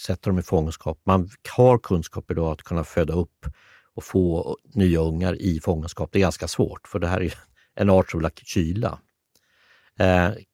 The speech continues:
krävs ganska stora resurser, men det går. Och då kanske man kan bevara en koloni. Det gäller att använda genetiskt också, så inte alla ser likadana ut. Eh, så kanske man, i lo-, om man lyckas få tillbaka miljön här nere, att kunna släppa ut dem igen.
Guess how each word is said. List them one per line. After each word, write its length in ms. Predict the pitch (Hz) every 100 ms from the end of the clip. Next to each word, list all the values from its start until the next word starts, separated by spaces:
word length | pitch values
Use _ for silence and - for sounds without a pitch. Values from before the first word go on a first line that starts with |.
| _
krävs 220 | - 98
ganska 260 | - 95 95
stora 240 | - 90
resurser, 380 | 90 - 80 -
men 100 | 87
det 60 | 90
går. 380 | 87 - 76 82
Och 120 | 101
då 80 | 98
kanske 280 | 104 90
man 120 | 95 87
kan 180 | 95
bevara 400 | 85 101 117 117
en 100 | 107
koloni. 520 | - 92 78 76 73 82 _ _ _ _ _ _
Det 60 | 98
gäller 160 | 95
att 40 | 95
använda 220 | 87 85
genetiskt 600 | 82 87 90 85 - -
också, 260 | 87 - -
så 120 | 95
inte 200 | 85 85
alla 160 | 78
ser 180 | 76 87
likadana 540 | 78 76 80 76 78 95
ut. 380 | 82 - - - _ _ _ - _
Eh, 280 | 101 87 85 82 _ _ _ _ _ _ _ _ - _
så 160 | -
kanske 300 | 107 107 92
man, 140 | 95 95
i 60 |
lo-, 320 | 95 98 95 -
om 120 | 95
man 320 | 92 92 92 - -
lyckas 400 | 101 95 - -
få 180 | - 135
tillbaka 540 | - 90 131 - 107
miljön 360 | 92 69 71 67
här 120 | 82
nere, 340 | 73 65 50 -
att 240 | 101 -
kunna 220 | - 87
släppa 300 | 80 92 -
ut 200 | - -
dem 180 | - - _ _ _
igen. 260 | - -